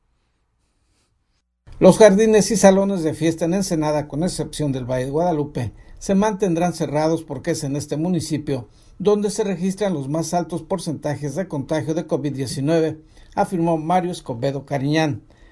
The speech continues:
El secretario de Economía Sustentable y Turismo manifestó lo anterior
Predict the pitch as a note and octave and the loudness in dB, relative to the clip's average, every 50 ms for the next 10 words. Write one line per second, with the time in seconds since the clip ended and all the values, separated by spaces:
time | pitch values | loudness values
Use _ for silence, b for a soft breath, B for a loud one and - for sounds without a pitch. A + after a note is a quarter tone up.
0 | b b b b b - D#3 - - D3+ C#3+ D3 D#3 D3+ E3+ D#3+ E3 D#3+ D#3+ F3+ | b b b b b -14 -10 -6 -4 -4 -2 -2 -2 0 2 2 2 2 0 -2
1 | F3 E3+ E3 E3+ F3+ F3 E3 - G3+ - - F3+ D#3 D3+ D#3+ E3 E3+ D#3+ - - | -2 -2 0 0 0 -2 -2 -4 -8 -6 -4 -4 -2 0 0 0 0 0 -2 -2
2 | D3+ D3 E3+ F3 E3 D#3+ D#3 D#3 D#3+ F3+ G3 F3+ F#3 E3+ D#3 - D#3+ D#3 D3+ D#3+ | -2 -2 0 0 -2 -2 -2 -2 -2 -2 -2 -2 -4 -6 -4 -2 -2 -2 0 -2
3 | E3+ E3 - D#3+ D3+ D3 B2+ G#2+ | -4 -2 -2 0 0 0 -2 -4